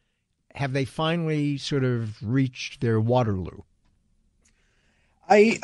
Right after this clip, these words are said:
Speaker 2: I don't think so. And I, the reason I, I think we still have to be a little patient is because we're seeing, we, you know, we had a great summer at the box office. A lot of movies came out, did well.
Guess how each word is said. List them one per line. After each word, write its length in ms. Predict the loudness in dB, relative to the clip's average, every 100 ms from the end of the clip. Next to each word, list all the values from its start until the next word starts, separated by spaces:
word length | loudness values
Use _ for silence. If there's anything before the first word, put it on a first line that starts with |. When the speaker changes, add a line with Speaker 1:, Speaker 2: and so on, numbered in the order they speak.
| 0
Speaker 2:
I 100 | 2
don't 260 | 4 6 4
think 340 | 2 2 4
so. 200 | 2 2
And 100 | 2
I, 140 | 4 2
the 140 | 2
reason 320 | 2 2 4
I, 280 | 4 4 2 0
I 100 | -4
think 260 | -2 -2 -2
we 100 | -4
still 360 | -6 -2 0
have 120 | 0
to 100 | -2
be 120 | -6 -4
a 40 |
little 240 | -4 -6
patient 500 | -6 -4 -4 -4 -6 -8
is 160 | -12
because 580 | -8 -8 0 2 2 -2
we're 140 | -6
seeing, 640 | -4 0 2 4 4 0 -4 -12 -18 -6
we, 160 | -4
you 80 | 2
know, 80 | 4
we 80 | 6
had 100 | 4
a 20 |
great 220 | 4 4
summer 260 | 6 6 6
at 80 | 4
the 60 |
box 320 | 0 0 2 0
office. 240 | 0 -2
A 60 | 0
lot 180 | 0
of 80 | 0
movies 260 | -2 -4 -6
came 160 | -4
out, 180 | -4 -4
did 160 | -6 -4
well. 320 | -2 0 -2